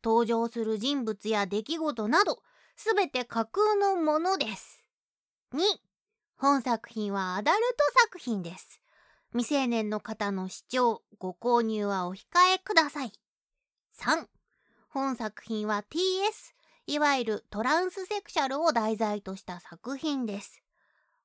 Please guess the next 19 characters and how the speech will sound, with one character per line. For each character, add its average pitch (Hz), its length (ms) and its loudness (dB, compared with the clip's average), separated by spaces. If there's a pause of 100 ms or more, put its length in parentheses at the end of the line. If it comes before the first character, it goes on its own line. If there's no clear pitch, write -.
(160)
僕 233 320 -4 (160)
は 285 120 4
も 214 180 -2
と 269 140 -4
も 269 180 -4
と 254 160 -2
男 302 380 -4
な 247 180 0
ん 196 80 -2
で 190 160 -8
す - 140 -18
け 202 160 -8
ど、 214 240 -4 (520)
今 440 140 -4 (260)
は 233 80 -4
先 233 360 -4 (120)
輩 233 200 -6
の、 220 340 -8 (540)
<laughs> 214 520 -10